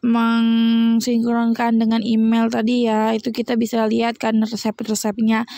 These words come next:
ada yang berbayar dan ada yang tidak berbayar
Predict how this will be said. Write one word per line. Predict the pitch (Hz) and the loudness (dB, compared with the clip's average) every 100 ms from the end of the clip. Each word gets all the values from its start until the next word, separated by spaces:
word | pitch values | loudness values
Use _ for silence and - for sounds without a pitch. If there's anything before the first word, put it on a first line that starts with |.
| - - | -18 -12
ada | - 220 226 240 | -4 -2 0 0
yang | 247 240 | 0 0
berbayar | 226 214 202 220 233 | 0 0 0 0 0
dan | 226 220 | -2 -2
ada | 233 220 | -2 0
yang | 226 226 | 0 0
tidak | 220 226 233 | 0 -2 -2
berbayar | 220 220 196 196 214 | -2 0 0 0 -2